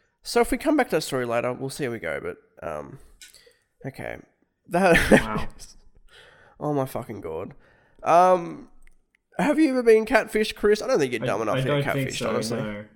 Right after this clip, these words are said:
Speaker 2: I wouldn't. I wouldn't.
Speaker 1: No. See, <laughs> there's a lot of things involved with Steve. Not s-,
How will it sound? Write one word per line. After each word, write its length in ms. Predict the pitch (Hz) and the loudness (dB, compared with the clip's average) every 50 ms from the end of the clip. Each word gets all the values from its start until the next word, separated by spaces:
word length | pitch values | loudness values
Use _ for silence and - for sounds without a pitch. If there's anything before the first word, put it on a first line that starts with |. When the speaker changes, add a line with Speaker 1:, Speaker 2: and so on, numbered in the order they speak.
| _ _ - | _ _ -10
Speaker 2:
I 60 | 120 | -8
wouldn't. 420 | 120 117 120 117 117 113 113 135 - _ _ _ - - - - - - - _ _ _ _ _ _ _ - | -6 -6 -8 -8 -8 -10 -12 -14 -20 _ _ _ -20 -20 -20 -20 -20 -20 -20 _ _ _ _ _ _ _ -20
I 40 | 110 | -18
wouldn't. 340 | 104 104 98 104 101 98 - _ _ _ _ _ _ _ _ _ _ _ _ _ _ _ _ _ _ _ _ _ _ _ - | -16 -16 -16 -14 -16 -16 -18 _ _ _ _ _ _ _ _ _ _ _ _ _ _ _ _ _ _ _ _ _ _ _ -16
Speaker 1:
No. 140 | 104 - - - - - | -14 -12 -12 -12 -12 -10
See, 140 | - - 156 | -6 -4 -2
<laughs> 120 | - 139 139 - - - - - - - - - | -2 -4 -4 -8 -12 -14 -16 -18 -20 -20 -20 -14
there's 100 | - - | -12 -8
a 40 | 151 | -2
lot 160 | 170 180 214 | 2 2 2
of 100 | 185 - | 2 2
things 260 | - 147 139 139 139 | 2 2 2 2 0
involved 380 | 139 131 123 127 131 135 135 113 | -2 0 2 2 2 2 0 -2
with 140 | 127 127 | -6 -10
Steve. 420 | - - 113 117 123 127 127 120 - - - _ _ _ _ _ - | -8 -8 -6 -6 -4 -6 -8 -10 -14 -20 -20 _ _ _ _ _ -2
Not 200 | 285 330 359 - | 2 2 2 2
s-, 240 | - - - - | 2 -2 -4 -4